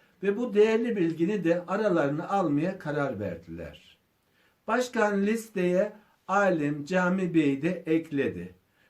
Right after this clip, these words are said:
O kırk kişilik listenin sonuna, biliyorsunuz, e, kırk kişiydiler onlar. Kırk kişilik listenin sonuna bir sıfır ekleyerek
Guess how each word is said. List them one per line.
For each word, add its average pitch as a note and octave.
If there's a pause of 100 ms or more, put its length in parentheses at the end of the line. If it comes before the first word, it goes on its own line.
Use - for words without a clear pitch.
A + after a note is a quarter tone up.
(260)
O B3+ (280)
kırk -
kişilik F3
listenin F#3 (320)
sonuna, F#3 (440)
biliyorsunuz, E3+ (480)
e, E3+ (180)
kırk A#3
kişiydiler B2+
onlar. C#3 (440)
Kırk -
kişilik G#3
listenin F#3+
sonuna F3 (340)
bir B3+
sıfır F3 (100)
ekleyerek G3